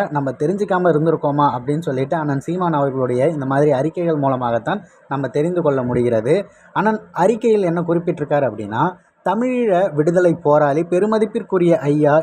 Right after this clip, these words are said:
ஈழவேந்தன் என்கிற கனகேந்திரன் அவர்கள் கனடிய நாட்டில் மறைவேதிய செய்தி அறிந்து அதிர்ச்சியும் மிகுந்த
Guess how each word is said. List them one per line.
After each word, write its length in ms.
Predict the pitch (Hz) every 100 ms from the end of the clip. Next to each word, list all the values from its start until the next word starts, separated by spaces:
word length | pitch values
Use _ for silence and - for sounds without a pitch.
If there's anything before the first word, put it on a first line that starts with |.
| 151
ஈழவேந்தன் 640 | 170 226 226 196 185 190 180
என்கிற 360 | 156 143 131 135 160
கனகேந்திரன் 640 | - 156 185 202 196 185 180
அவர்கள் 440 | 131 131 123 147 175 - - -
கனடிய 460 | 180 233 247 233
நாட்டில் 400 | 196 156 147 160 147
மறைவேதிய 680 | 143 156 202 202 202 196 190 170
செய்தி 420 | - 160 190 196
அறிந்து 320 | 160 143 135 165
அதிர்ச்சியும் 640 | - 143 139 - 156 147 185 - _ -
மிகுந்த 380 | 170 202 247